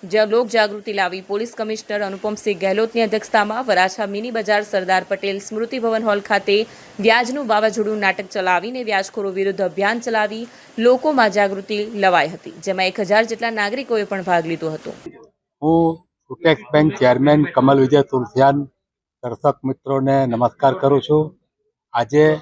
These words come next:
Speaker 2: અમારી સુટેક્સ કોઓપરેટિવ બેંક મારફત આ ચોથો લોન મેળાનું આયોજન અમે સફળતાપૂર્વક અહીં પાર પાડ્યું છે. આજે એકસઠ લાભાર્થીઓને અઠ્ઠાવન લાખ રૂપિયા જેટલી માતબર રકમ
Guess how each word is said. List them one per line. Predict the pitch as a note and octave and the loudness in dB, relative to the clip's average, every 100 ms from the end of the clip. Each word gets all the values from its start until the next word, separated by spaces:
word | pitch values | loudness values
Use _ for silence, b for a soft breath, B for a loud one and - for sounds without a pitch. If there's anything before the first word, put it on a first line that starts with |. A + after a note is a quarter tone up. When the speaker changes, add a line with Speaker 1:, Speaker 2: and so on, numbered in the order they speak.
| _ - | _ -2
Speaker 2:
અમારી | D#3+ D3 D3+ D3+ | 2 4 4 2
સુટેક્સ | C3 - - D3+ - _ _ _ _ | -4 -14 0 0 0 _ _ _ _
કોઓપરેટિવ | - B2+ C#3 C#3 C3+ | -10 -4 0 2 0
બેંક | A#2 C#3 C#3+ - | 2 2 2 2
મારફત | C#3 - D3 C#3+ _ _ _ _ C3+ | 2 4 2 2 _ _ _ _ -6
આ | |
ચોથો | - _ D3 C#3 - D3 E3 | -6 _ 0 0 2 4 4
લોન | D3+ D3+ | 4 4
મેળાનું | D3+ C#3+ C#3 C#3 C3 | 4 6 6 6 4
આયોજન | B2+ C#3+ C#3 C#3 | 4 4 0 0
અમે | - _ _ _ C3 C3+ | -6 _ _ _ -6 -6
સફળતાપૂર્વક | _ _ A#2 - C#3+ C3+ C3+ C3+ B2+ | _ _ -8 0 0 2 0 2 2
અહીં | C3 B2 - | 0 -2 -2
પાર | B2+ | -4
પાડ્યું | - C3 C#3 B2 | 0 2 2 2
છે. | C3+ C#3 - _ _ _ - | 0 -2 -6 _ _ _ -4
આજે | B2 D3 D3 D3+ D#3 A#2+ | -2 2 2 2 -2 -6
એકસઠ | - - E3+ E3 C#3+ | -6 0 2 2 2
લાભાર્થીઓને | B2+ B2 C#3+ C#3 D3 C#3 C#3+ D#3 | 4 6 4 4 0 2 2 0
અઠ્ઠાવન | D#3+ - - _ _ _ - C#3 D#3 | -2 -12 -20 _ _ _ 0 4 4
લાખ | D3+ C#3+ C#3+ C#3 | 4 4 4 2
રૂપિયા | C#3+ C#3 | 2 2
જેટલી | C3 C#3+ | 2 0
માતબર | A#2 B2 - D3 E3 | 4 2 2 0 2
રકમ | D3 C3+ C#3+ C#3 | 2 2 2 2